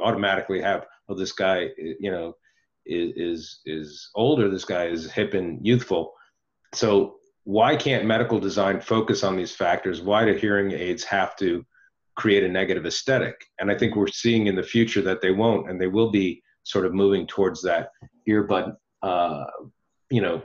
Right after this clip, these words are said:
look and feel. And this kinda gets me back to the I D A medical winners that I opened up with. Um, they all shared one thing in common, understanding of use, integrating appropriate aesthetics with the technology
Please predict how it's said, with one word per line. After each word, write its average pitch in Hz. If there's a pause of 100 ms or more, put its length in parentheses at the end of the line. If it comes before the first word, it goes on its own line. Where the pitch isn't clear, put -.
(420)
look 113
and 95
feel. - (420)
And 131
this 151
kinda 139
gets 123
me 120
back 120
to 117
the 104
I 107
D 107
A 107
medical 104
winners 87
that 95
I 90
opened 107
up 123
with. 85 (420)
Um, 98 (640)
they 104
all 127
shared 120
one 120
thing 117
in 104
common, 95 (760)
understanding 120
of 87
use, 95
integrating 117
appropriate 101
aesthetics 101
with 95
the 98
technology 95